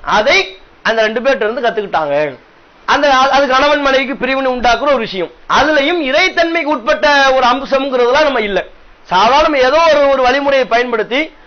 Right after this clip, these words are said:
ஒரு ஹிக்மத்தை பயன்படுத்தி, தந்திரத்தை பயன்படுத்தி, கணவன் மனைவிக்கு மத்தியில பிரிவினையை உண்டாக்குற ஒரு நுணுக்கத்தை அவங்ககிட்ட இருந்து கத்துக்கிட்டாங்க. அப்படின்னு தான் விளங்குறவங்க கெட்ட மனிதர்கள் தானே. அவன் எது, எந்த நுணுக்கத்தையும் சொல்லி கொடுப்பான். அப்படித்தான் நம்ம அந்த வசனத்துல இருக்கிறதே ஒழிய, அப்படித்தான் நம்ப வேண்டுமே தவிர,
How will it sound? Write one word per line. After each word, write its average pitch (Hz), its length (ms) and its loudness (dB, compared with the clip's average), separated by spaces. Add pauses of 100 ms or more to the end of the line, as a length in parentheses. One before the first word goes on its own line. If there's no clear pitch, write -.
ஒரு 214 140 -2
ஹிக்மத்தை 262 420 -2
பயன்படுத்தி, 240 640 -2
தந்திரத்தை 254 440 -2
பயன்படுத்தி, 226 640 -4 (180)
கணவன் 311 320 2
மனைவிக்கு 262 400 -2
மத்தியில 294 220 -4
பிரிவினையை 277 380 -2
உண்டாக்குற 240 440 0
ஒரு 233 60 0
நுணுக்கத்தை 277 500 0
அவங்ககிட்ட 269 220 0
இருந்து 269 280 -2
கத்துக்கிட்டாங்க. 202 680 0 (260)
அப்படின்னு 202 360 -4
தான் 320 220 2
விளங்குறவங்க 262 340 0
கெட்ட 247 320 0
மனிதர்கள் 277 380 0
தானே. 233 280 0 (340)
அவன் 254 160 2
எது, 262 180 2
எந்த 285 220 2
நுணுக்கத்தையும் 302 400 0
சொல்லி 277 140 -2
கொடுப்பான். 185 360 -2 (320)
அப்படித்தான் 285 520 0
நம்ம 294 180 2 (260)
அந்த 233 180 2
வசனத்துல 247 480 0
இருக்கிறதே 233 360 0
ஒழிய, 196 320 0
அப்படித்தான் 233 380 0
நம்ப 233 280 0
வேண்டுமே 247 300 -2
தவிர, 175 440 0